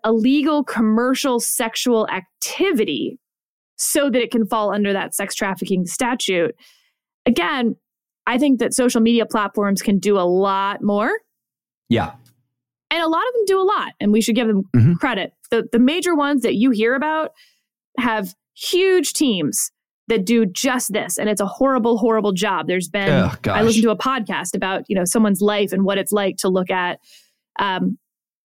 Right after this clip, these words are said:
Speaker 1: either sexually obscene material involving minors or v-,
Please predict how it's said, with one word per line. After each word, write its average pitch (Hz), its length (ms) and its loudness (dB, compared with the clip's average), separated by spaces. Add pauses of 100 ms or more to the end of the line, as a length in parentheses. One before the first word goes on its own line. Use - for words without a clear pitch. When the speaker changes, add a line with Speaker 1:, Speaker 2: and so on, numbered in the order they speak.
(200)
Speaker 1:
either 196 380 0 (120)
sexually 277 480 0
obscene 240 600 2
material 214 880 0 (200)
involving 220 540 2
minors 214 760 0 (380)
or 247 400 2
v-, 175 240 -10